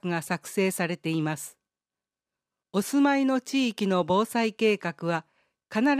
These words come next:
ずチェックしておきましょう。地区防災計画。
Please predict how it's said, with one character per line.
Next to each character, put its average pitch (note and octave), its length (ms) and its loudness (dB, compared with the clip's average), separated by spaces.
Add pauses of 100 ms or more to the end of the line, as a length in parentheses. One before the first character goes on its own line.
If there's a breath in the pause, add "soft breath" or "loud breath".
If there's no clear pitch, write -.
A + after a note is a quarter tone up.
(100)
ず B3+ 280 -4
チ - 120 0
ェ A#3+ 60 6
ッ - 60 -20
ク G3+ 120 -2
し - 80 -8
て F#3+ 120 0
お F3+ 100 4
き F3 120 -6
ま F3 140 -2
し - 120 -4
ょ D3+ 300 0
う。 - 1300 -20
地 - 80 -2
区 C4 320 -2
防 G#3+ 240 4
災 A#3+ 260 0
計 A#3 240 4
画。 D#3 360 -6